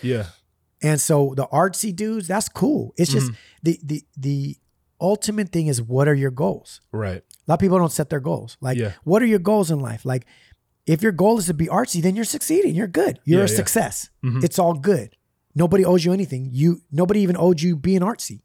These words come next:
Speaker 1: Right.
Speaker 2: You chose to be artsy.
Speaker 1: Yeah.
Speaker 2: Holla.
Speaker 1: Yeah, yeah.
Speaker 2: You know what I'm saying?
Speaker 1: Yeah,
Speaker 2: Like,
Speaker 1: yeah.
Speaker 2: have fun.
Speaker 1: Yeah.
Speaker 2: Um, and so in that way, I can always look at,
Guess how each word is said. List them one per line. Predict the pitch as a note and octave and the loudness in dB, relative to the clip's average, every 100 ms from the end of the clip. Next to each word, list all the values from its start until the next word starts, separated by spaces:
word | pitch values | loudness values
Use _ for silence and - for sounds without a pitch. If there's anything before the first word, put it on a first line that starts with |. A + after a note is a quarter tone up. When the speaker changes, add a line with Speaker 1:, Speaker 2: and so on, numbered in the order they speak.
| _ | _
Speaker 1:
Right. | B2 G2+ C3 | 0 0 0
Speaker 2:
You | F3+ | -2
chose | - F#3 F3+ | 2 2 2
to | E3+ | 0
be | E3+ | 0
artsy. | E3 E3+ - F3 F3 _ | 0 0 -2 -8 -8 _
Speaker 1:
Yeah. | C#3 D#3 B2+ - _ _ _ _ _ | 0 2 0 -8 _ _ _ _ _
Speaker 2:
Holla. | - D#3 A3 G3 - _ | -4 0 0 -2 -8 _
Speaker 1:
Yeah, | - C3+ | -2 2
yeah. | D3 | 4
Speaker 2:
You | |
know | E3 A#3 | 6 4
what | |
I'm | A3 | 2
saying? | C4 C#3+ | 2 4
Speaker 1:
Yeah, | |
Speaker 2:
Like, | C#3+ C#3+ | 4 4
Speaker 1:
yeah. | D3 A2+ | 2 0
Speaker 2:
have | D3+ E3 | 0 0
fun. | - C4 C#3+ | 2 -2 -2
Speaker 1:
Yeah. | C#3 C#3 A2 - _ _ _ A#2+ - | 2 2 0 -8 _ _ _ -18 -8
Speaker 2:
Um, | - D3+ C#3 B2 A#2 _ _ | 0 2 2 -2 -10 _ _
and | E3 | -2
so | E3 F3 | 2 2
in | F3 F3 | 2 2
that | G#3+ C4 | 0 2
way, | F#3 | 2
I | |
can | F3+ E3 | 4 2
always | G#3+ F#3 | 2 2
look | D3+ | 0
at, | D3 | -2